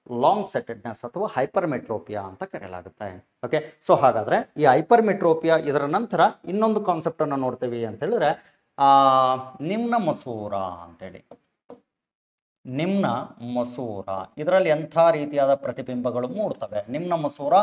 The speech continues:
ಕಾನ್ಕೇವ್ ಲೆನ್ಸ್ ಅಂತೇಳಿ. ಕಾನ್ಕೇವ್ ಲೆನ್ಸ್ ಅಲ್ಲಿ ಯಾವಾಗಲೂ ಏನಾಗಿರುತ್ತೆ ಅಂತ ಹೇಳಿದ್ರೆ ಒಂದೇ ರೀತಿಯಾದ ಪ್ರತಿಬಿಂಬ, ಅದು ಚಿಕ್ಕದಾದ, ಡೆಮನೆಸ್ಟ್,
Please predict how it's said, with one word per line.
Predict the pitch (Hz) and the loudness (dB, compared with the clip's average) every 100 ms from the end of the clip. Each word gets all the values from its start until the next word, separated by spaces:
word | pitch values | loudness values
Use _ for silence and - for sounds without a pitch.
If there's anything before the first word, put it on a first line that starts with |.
| 208 - _ _ _ | 2 -12 _ _ _
ಕಾನ್ಕೇವ್ | 151 151 160 160 - 160 160 147 123 107 98 - - _ _ _ _ _ _ _ _ _ _ _ _ _ _ - _ - - | 4 4 2 -4 -6 -2 0 0 -2 -6 -10 -16 -20 _ _ _ _ _ _ _ _ _ _ _ _ _ _ -20 _ -20 -12
ಲೆನ್ಸ್ | 120 139 143 123 - | 0 2 2 -2 -10
ಅಂತೇಳಿ. | - - - - | -20 -20 -20 0
ಕಾನ್ಕೇವ್ | 165 202 202 196 175 | 2 2 4 4 6
ಲೆನ್ಸ್ | 170 - | 0 0
ಅಲ್ಲಿ | 165 220 160 156 - _ 117 | 0 2 0 -2 -10 _ -10
ಯಾವಾಗಲೂ | 120 139 180 190 190 190 190 196 | 0 2 4 4 2 2 0 0
ಏನಾಗಿರುತ್ತೆ | 156 156 151 147 135 131 127 120 | 0 2 2 2 -2 -4 -4 -2
ಅಂತ | 113 | -4
ಹೇಳಿದ್ರೆ | 139 220 214 | -4 -2 0
ಒಂದೇ | 139 196 240 | 2 6 6
ರೀತಿಯಾದ | 196 147 - 117 185 | 6 2 2 2 2
ಪ್ರತಿಬಿಂಬ, | - 135 110 104 101 | -4 -6 -8 -12 -2
ಅದು | 147 196 135 156 - _ _ _ _ | 2 4 2 -2 -12 _ _ _ _
ಚಿಕ್ಕದಾದ, | - 233 - - 160 123 107 95 90 98 110 107 92 85 - _ | -6 -6 -12 6 6 8 4 2 -2 0 2 2 -2 -8 -18 _
ಡೆಮನೆಸ್ಟ್, | 143 151 156 135 120 - _ | 0 0 0 -2 -6 -14 _